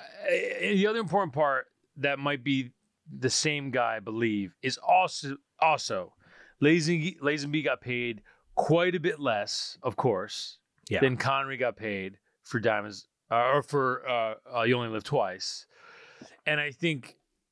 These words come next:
Speaker 2: you know, Lazenby did it for a song comparatively. And I think as he,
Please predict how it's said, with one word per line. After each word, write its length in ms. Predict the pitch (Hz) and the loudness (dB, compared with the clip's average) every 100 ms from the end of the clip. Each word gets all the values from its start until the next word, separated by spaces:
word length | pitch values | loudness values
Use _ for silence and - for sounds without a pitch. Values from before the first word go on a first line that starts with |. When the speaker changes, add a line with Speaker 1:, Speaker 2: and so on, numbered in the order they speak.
| _ _ _ _ | _ _ _ _
Speaker 2:
you 80 | 208 | 6
know, 100 | 190 | 8
Lazenby 540 | 151 190 185 170 151 | 8 4 2 0 0
did 180 | 127 175 | 2 2
it 120 | 165 | 0
for 200 | - 151 | 0 2
a 60 | 131 | 4
song 540 | - 196 208 127 107 | 2 2 0 -2 -6
comparatively. 920 | 104 120 156 185 160 123 110 107 104 - | -4 -2 0 0 0 -4 -2 -2 -2 -2
And 120 | 135 | -4
I 80 | 131 | -4
think 260 | 143 131 | -6 -8
as 520 | - 135 135 135 127 - - _ _ _ _ _ _ _ _ | -6 -4 -4 -6 -10 -14 -20 _ _ _ _ _ _ _ _
he, 520 | - 143 156 110 | 0 0 0 -8